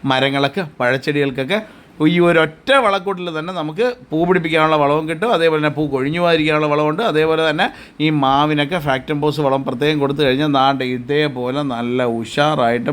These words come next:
പ്ലാന്റുകൾ കവറുകളിൽ കൊടുക്കാൻ പറ്റും. നഴ്സറിക്കാരുടെ പ്രത്യേക വളമാണ് ഫാക്ടം ഫോസ് വളം. അതേപോലെ തന്നെ പൊട്ടാഷ് പൂ കൂടുതൽ കിട്ടുന്നത് കൊഴിഞ്ഞു പോകാതിരിക്കാൻ വേണ്ടി നമുക്ക് ഒരുപാട് പൂ വരും. ഈ ബൊഗെയിൻ വില്ലകളൊക്കെ ദാണ്ട് ഇതേപോലെ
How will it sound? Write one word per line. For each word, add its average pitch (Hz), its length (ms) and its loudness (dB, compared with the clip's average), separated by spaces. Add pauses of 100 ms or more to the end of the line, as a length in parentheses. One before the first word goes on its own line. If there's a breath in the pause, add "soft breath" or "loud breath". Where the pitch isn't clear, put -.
പ്ലാന്റുകൾ 123 500 0 (160)
കവറുകളിൽ 131 720 2
കൊടുക്കാൻ 131 300 -2
പറ്റും. 123 260 -2
നഴ്സറിക്കാരുടെ 160 880 0 (460 loud breath)
പ്രത്യേക 170 520 2 (120)
വളമാണ് 135 460 0 (100)
ഫാക്ടം 123 320 -4
ഫോസ് 123 240 -6
വളം. 147 180 0 (120)
അതേപോലെ 127 260 0
തന്നെ 123 200 -2
പൊട്ടാഷ് 135 420 2 (100)
പൂ 139 80 0 (160)
കൂടുതൽ 139 260 2 (100)
കിട്ടുന്നത് 127 340 -2 (100)
കൊഴിഞ്ഞു 180 320 4
പോകാതിരിക്കാൻ 156 440 0
വേണ്ടി 123 200 -8
നമുക്ക് 139 180 -6
ഒരുപാട് 151 540 -2
പൂ 165 160 -2
വരും. 127 180 2 (380 loud breath)
ഈ 151 60 4 (100)
ബൊഗെയിൻ 139 340 0
വില്ലകളൊക്കെ 151 540 0
ദാണ്ട് 139 200 2
ഇതേപോലെ 139 340 0